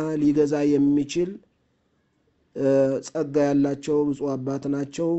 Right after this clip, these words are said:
ወደ እሳቸው እወስዳችኋለሁ። ብፁዕ አባታችን መልካም ፈቃዶ ሆኖ ይህንን መልእክት ለማስተላለፍ ፕሮግራሙን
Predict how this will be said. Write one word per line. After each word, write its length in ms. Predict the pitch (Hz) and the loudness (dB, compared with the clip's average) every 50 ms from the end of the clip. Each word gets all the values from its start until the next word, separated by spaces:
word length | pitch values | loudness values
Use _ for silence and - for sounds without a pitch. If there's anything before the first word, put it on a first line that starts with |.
| 170 175 | -4 -2
ወደ 180 | - 143 139 143 143 | -2 0 2 2 0
እሳቸው 500 | 135 - 147 139 135 135 - 156 147 147 151 151 151 - _ _ _ _ _ _ _ _ _ _ - | 0 0 -4 -6 -6 -6 -4 0 0 0 0 0 -4 -8 _ _ _ _ _ _ _ _ _ _ -4
እወስዳችኋለሁ። 920 | 135 139 147 139 139 143 139 143 139 135 - - 143 139 143 147 156 156 156 | 0 0 0 0 -2 -2 -2 -2 -2 -2 -2 -4 -2 -2 0 2 2 2 2
ብፁዕ 220 | 156 143 147 156 151 | 0 -2 -2 -2 -2
አባታችን 680 | 143 139 143 143 139 151 139 135 135 - 165 156 156 160 160 165 180 - _ _ _ _ _ _ - | -2 -2 -4 -4 -2 -2 -4 -4 -4 -4 -4 0 0 0 0 -2 -4 -8 _ _ _ _ _ _ -8
መልካም 420 | 147 143 143 143 143 160 151 147 151 | -4 -2 -2 -2 -2 -2 0 0 0
ፈቃዶ 400 | 143 151 147 147 147 143 143 139 143 143 143 139 | 0 0 -2 -4 -2 -2 0 2 2 2 2 2
ሆኖ 180 | 139 139 147 151 160 170 180 196 220 _ _ _ _ _ _ _ _ _ _ _ _ | 2 2 4 4 2 2 -2 -4 -10 _ _ _ _ _ _ _ _ _ _ _ _
ይህንን 400 | - 147 147 151 147 151 147 147 147 | -4 -2 0 2 4 4 4 6 4
መልእክት 360 | 147 143 139 139 139 - - 143 | 4 2 0 -2 -4 -4 -6 -4
ለማስተላለፍ 920 | 139 139 135 139 139 131 - - 147 139 135 135 139 139 139 139 135 120 123 139 139 135 131 131 127 120 - - _ - - _ _ _ _ _ _ _ | -4 -4 -4 -4 -6 -8 -10 -10 -8 -8 -6 -6 -4 -4 -4 -4 -4 -6 -6 -4 -2 0 0 0 -2 -4 -6 -10 _ -20 -20 _ _ _ _ _ _ _
ፕሮግራሙን 720 | - 151 147 147 139 143 139 139 135 135 135 143 143 143 | -4 0 0 2 2 2 2 2 0 0 2 2 2 4